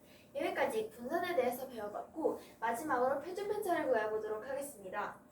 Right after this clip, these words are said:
표준 편차는 분산의 음이 아닌 제곱근이기 때문에 루트를 씌워주고 마이너스를 붙이지 않은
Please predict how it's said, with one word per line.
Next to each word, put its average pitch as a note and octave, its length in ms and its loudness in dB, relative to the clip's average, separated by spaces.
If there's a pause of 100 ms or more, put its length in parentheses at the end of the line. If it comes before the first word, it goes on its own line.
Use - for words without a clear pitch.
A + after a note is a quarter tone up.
(240)
표준 G4+ 280 2
편차는 D4+ 500 0
분산의 C4 640 0
음이 D4+ 340 8
아닌 C4+ 300 2
제곱근이기 D#4 720 -6
때문에 B3 500 -2 (280)
루트를 B3+ 720 6
씌워주고 F4+ 680 -2
마이너스를 C4 600 0
붙이지 - 300 -4
않은 - 240 -4